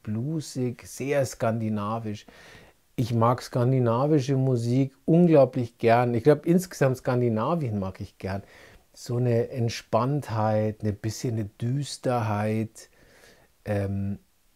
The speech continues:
aber sehr stimmungsvoll. Und die Musik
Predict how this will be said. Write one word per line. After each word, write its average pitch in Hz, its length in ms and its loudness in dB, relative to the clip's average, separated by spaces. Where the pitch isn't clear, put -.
aber 107 320 -8
sehr 98 220 -4
stimmungsvoll. 117 1400 -2
Und 104 500 -2
die 117 160 2
Musik 123 840 0